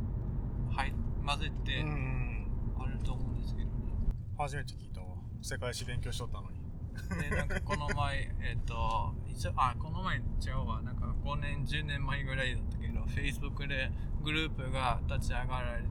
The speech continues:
Speaker 1: て、あの、その土地の周りに、
Speaker 2: ほう。ほう。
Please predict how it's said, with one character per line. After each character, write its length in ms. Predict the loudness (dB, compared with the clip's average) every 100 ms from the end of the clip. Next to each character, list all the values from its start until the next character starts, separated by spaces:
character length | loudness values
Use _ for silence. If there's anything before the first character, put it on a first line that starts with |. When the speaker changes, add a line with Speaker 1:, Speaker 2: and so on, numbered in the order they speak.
| 0
Speaker 1:
て、 320 | 0 0 0 0 -2 0 0 0 0 0 0
あ 100 | 0
の、 200 | 0 0
そ 180 | -2 0
の 380 | 0 0 -2 -2 -4 -4 -2 -4 -2 -4 -2 -2 -2 -4 -4 -2 -2 -2 -2
土 100 | -2 -2
地 360 | -2 -2 0 0 0 0 0 2
の 300 | 2 2 0
周 380 | 2 6 6 4
り 80 | 2
に、 340 | 2 6 8 10 8 6 4
Speaker 2:
ほ 80 |
う。 40 |
ほ 40 |
う。 20 | 2